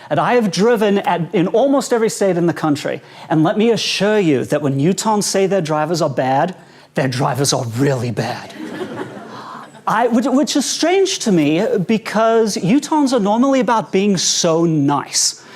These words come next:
But as soon as you put one behind a wheel, it's, Screw you, buddy, and they peel away in a cloud of diesel exhaust and a stream of profanities a mile long.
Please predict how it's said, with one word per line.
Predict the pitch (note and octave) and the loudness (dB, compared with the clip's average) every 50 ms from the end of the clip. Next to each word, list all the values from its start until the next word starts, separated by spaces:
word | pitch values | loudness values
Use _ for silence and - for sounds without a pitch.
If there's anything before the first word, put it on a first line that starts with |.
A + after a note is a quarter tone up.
| - - - - - - - | -18 -18 -16 -16 -12 -6 -2
But | G3+ F#3+ | 0 0
as | G3 E3 - | 2 2 0
soon | - - F#3+ G#3+ C4 | 2 2 4 4 4
as | D#4 D4 | 4 4
you | D4+ C#4+ | 2 0
put | D4+ C#4 C#4+ C#4 | 2 0 0 2
one | B3+ C4 A3+ | 2 2 2
behind | G3+ G#3 D3 G3 A3 A#3 A#3+ A3+ | 2 0 0 0 2 2 2 2
a | |
wheel, | G#3+ D#3+ D3+ E3+ D#3+ D#3 E3+ A3+ D4+ D4 - - - - - | 2 2 2 2 4 4 4 2 2 0 -4 -10 -16 -8 -4
it's, | A3 G3+ - - | -4 -2 -2 -2
Screw | - - - - - F3 A3+ D#4+ F#4+ | -4 -4 -2 0 0 2 4 4 4
you, | F#4 D#4+ E4 E4+ D4 | 4 4 4 4 4
buddy, | F3+ B2+ G#3+ F#3+ F3 E3+ E3+ G3+ F3 - - - - - - - - | 2 2 2 2 2 2 0 0 -2 -6 -14 -16 -14 -12 -10 -6 -2
and | - F#3 - | 0 0 2
they | F#3+ F#3 - - - | 2 2 0 0 0
peel | - - B3 D4+ E4+ D#4+ D#4 D4+ | 0 2 4 4 4 4 4 4
away | C#4 C4 C4+ C4+ C4+ | 4 4 4 4 4
in | C4+ A3+ | 4 2
a | G#3 | 0
cloud | - - - A#3 B3 B3 B3+ A#3+ | -2 -2 0 2 2 2 2 2
of | G3+ F3 | 2 2
diesel | E3+ G#3+ A#3 B3 G#3+ A3+ B3+ A#3+ | 2 4 4 4 4 4 2 2
exhaust | B3 A3 E3+ - A3 A#3+ A#3+ G#3+ - - | 2 2 2 2 2 2 2 0 0 0
and | A3 G#3+ | 0 0
a | F#3 | 0
stream | - - - - - - G3 A3+ C4+ C4 B3 | -2 -2 -4 -2 -2 0 2 4 4 4 4
of | B3 G3 | 2 2
profanities | - - G#3 - A3+ A3 G#3+ G#3 G#3 F3+ G3 E3+ | 0 -2 -2 0 0 0 2 2 2 2 2 2
a | F3 | 2
mile | F3 E3+ D#3+ D#3 D3+ D3+ | 2 2 2 2 2 0
long. | C#3 C#3 C3+ A#2+ A#2+ | 0 0 0 -2 -4